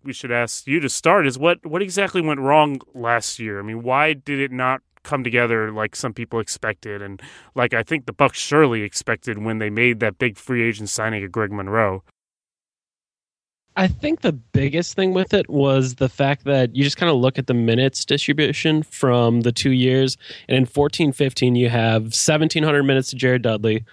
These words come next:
Speaker 2: seventeen hundred minutes to Zaza Pachulia. And just focusing on those two and none of the other things that surround the team, and you go with twenty-three hundred minutes from Greg Monroe and twenty-four hundred minutes from Jabari Parker. The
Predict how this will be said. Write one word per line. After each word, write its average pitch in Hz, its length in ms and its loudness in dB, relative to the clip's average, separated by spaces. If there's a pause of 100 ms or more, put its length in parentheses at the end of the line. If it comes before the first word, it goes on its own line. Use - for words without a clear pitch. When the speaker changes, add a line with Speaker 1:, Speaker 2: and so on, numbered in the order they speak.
(140)
Speaker 2:
seventeen 139 480 2
hundred 135 200 2
minutes 123 300 2
to 123 100 2
Zaza 113 340 2
Pachulia. 104 580 0 (380)
And 135 280 2 (280)
just 190 280 -2
focusing 156 420 2
on 117 160 0
those 135 340 0
two 131 260 2
and 120 360 2
none 127 280 2
of 131 140 0
the 120 100 2
other 120 320 2
things 123 540 2
that 113 220 2 (320)
surround 120 360 2
the 110 60 2
team, 113 400 0 (320)
and 131 140 2
you 127 80 4
go 127 180 4
with 120 300 0
twenty-three 143 640 2
hundred 127 380 2
minutes 117 280 2
from 123 100 -2
Greg 113 220 2
Monroe 104 440 2 (280)
and 120 120 2
twenty-four 131 640 2
hundred 117 300 2
minutes 110 220 0
from 113 120 -2
Jabari 107 320 2
Parker. 104 460 2 (600)
The 139 640 2